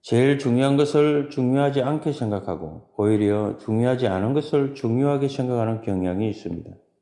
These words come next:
또 어떤 자녀들은 "내가 너무 사랑했으니까 결혼하게 해달라"고 말합니다. 그래서 실패하는 경우가 많습니다.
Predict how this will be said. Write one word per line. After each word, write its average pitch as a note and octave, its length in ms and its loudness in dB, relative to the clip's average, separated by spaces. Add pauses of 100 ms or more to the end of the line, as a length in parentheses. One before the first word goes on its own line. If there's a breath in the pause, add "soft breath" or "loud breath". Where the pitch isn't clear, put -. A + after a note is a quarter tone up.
(180)
또 C#3 160 4
어떤 C#3 300 2
자녀들은 C3 720 2 (100)
"내가 C3+ 220 2
너무 C#3+ 380 2
사랑했으니까 D3 1080 -2
결혼하게 B2+ 520 0
해달라"고 F#2 640 0
말합니다. F2+ 600 -4 (180)
그래서 E3 340 2
실패하는 D#3+ 580 0
경우가 A2 760 -2
많습니다. E2 720 -6